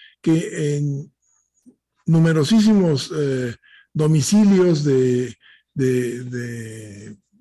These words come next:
la Ciudad de México y también fuera de ella, es muy difícil mantener un aislamiento. Pero entonces esto tenemos que resolverlo, eh, un poco con ingenio.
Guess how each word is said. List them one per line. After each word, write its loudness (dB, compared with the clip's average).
la -12
Ciudad -2
de 2
México 0
y -6
también -6
fuera 0
de 0
ella, -4
es 0
muy 4
difícil 4
mantener 0
un 0
aislamiento. -2
Pero 2
entonces 0
esto 0
tenemos 0
que -4
resolverlo, -2
eh, -4
un 0
poco 2
con 2
ingenio. 0